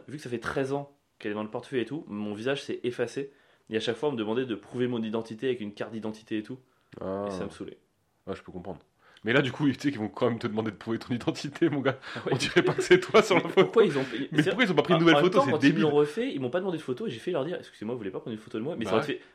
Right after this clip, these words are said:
Speaker 1: Mec, c'est trop bizarre, t'arrives à un comptoir, euh, vous voulez prendre une photo de moi ? » Enfin, tu vois, c'est
Speaker 2: Mec, là, on dirait pas toi. On dirait
Speaker 1: Ah ouais ?
Speaker 2: vraiment que t'as volé la carte à un petit cousin, euh, éloigné, quoi.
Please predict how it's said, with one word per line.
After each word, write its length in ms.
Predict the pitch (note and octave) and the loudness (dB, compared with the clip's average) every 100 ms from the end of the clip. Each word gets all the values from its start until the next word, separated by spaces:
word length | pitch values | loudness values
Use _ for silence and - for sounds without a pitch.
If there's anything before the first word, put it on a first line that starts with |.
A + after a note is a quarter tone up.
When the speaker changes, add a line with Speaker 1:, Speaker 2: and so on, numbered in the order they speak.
| _ | _
Speaker 1:
Mec, 100 | A2+ | -8
c'est 60 | - | -8
trop 120 | - | -8
bizarre, 160 | A#2 D3+ | -6 -2
t'arrives 180 | G#2+ G#2+ | 0 0
à 20 | |
un 60 | |
comptoir, 360 | G#2+ A2 C#3+ - | -2 -4 -4 -6
euh, 40 | - - - | -12 -20 -20
vous 300 | - _ _ | -20 _ _
voulez 100 | G#2 | -10
prendre 180 | C3+ F#3+ | -8 -10
une 60 | - | -12
photo 160 | A2 | -10
de 60 | G2+ | -8
moi ? » 120 | G2 | -10
Enfin, 120 | - C3 | -6 -4
tu 80 | |
vois, 80 | E3 | -2
c'est 320 | F#3 G2+ G2 - _ - | -4 -6 -6 -10 _ -14
Speaker 2:
Mec, 200 | G2+ B2+ | -10 -4
là, 100 | A#2 | -2
on 60 | G#2+ | -2
dirait 160 | D#2+ | -4
pas 180 | - A#2+ | -10 -10
toi. 280 | D#3 C#3 - | -8 -10 -10
On 60 | B2 | -8
dirait 100 | B2 | 0
Speaker 1:
Ah 40 | |
ouais ? 40 | A2 | 4
Speaker 2:
vraiment 100 | E3+ | 4
que 60 | |
t'as 120 | - G#3 | 4 2
volé 540 | G2 B2+ C#3 D3 - | 2 2 4 4 2
la 180 | G#2 F#2+ | 2 0
carte 360 | - F3 D#3 - | 0 -2 -2 -2
à 60 | |
un 240 | F#2+ F#2 F#2+ | 0 0 -2
petit 180 | - B2+ | -6 -8
cousin, 440 | C3+ C3+ C#3+ A2+ | -2 2 4 4
euh, 240 | G2 F#2+ | 2 0
éloigné, 360 | F#2 A2 A#2 C#3 | 0 -2 -2 -2
quoi. 180 | G2+ | -4